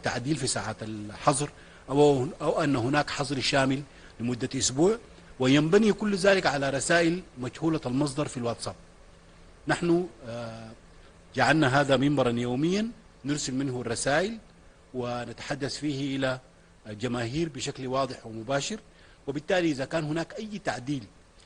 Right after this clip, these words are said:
في جدول الحظر أو في ساعات الحظر سيعلن عبر أجهزة الإعلام الرسمية وبشكل واضح. أنا أقول هذا حتى أدعو الناس أن لا يعتمدوا على بعض الرسائل المجهولة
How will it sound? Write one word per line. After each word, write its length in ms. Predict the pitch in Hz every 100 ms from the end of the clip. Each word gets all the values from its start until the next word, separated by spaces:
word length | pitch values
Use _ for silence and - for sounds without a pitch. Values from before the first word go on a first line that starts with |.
| -
في 340 | - 120 117 -
جدول 320 | 123 120 123 123
الحظر 400 | 117 - 151 156 - _ - -
أو 120 | 139 147
في 180 | -
ساعات 440 | 143 131 113 120 -
الحظر 400 | 120 - 170 202 - _ -
سيعلن 540 | - 113 147 170 170 170 - -
عبر 320 | 95 139 147 165 - -
أجهزة 320 | 120 - 107 113
الإعلام 420 | 107 110 139 139
الرسمية 520 | 123 117 - 170 202
وبشكل 400 | 196 156 - 147
واضح. 400 | 135 131 - - - - _ _ _ _ -
أنا 120 | 143 143
أقول 240 | - 156
هذا 600 | 151 208 208 175 139 123
حتى 320 | 127 156 156
أدعو 180 | 151 139
الناس 300 | 135 139 -
أن 80 | 120
لا 120 | 135
يعتمدوا 520 | 135 - 139 135 123 123 - - - -
على 300 | 104 135 131
بعض 240 | 120 113
الرسائل 520 | 113 113 - 131 123 123 - _ -
المجهولة 440 | 107 113 - 143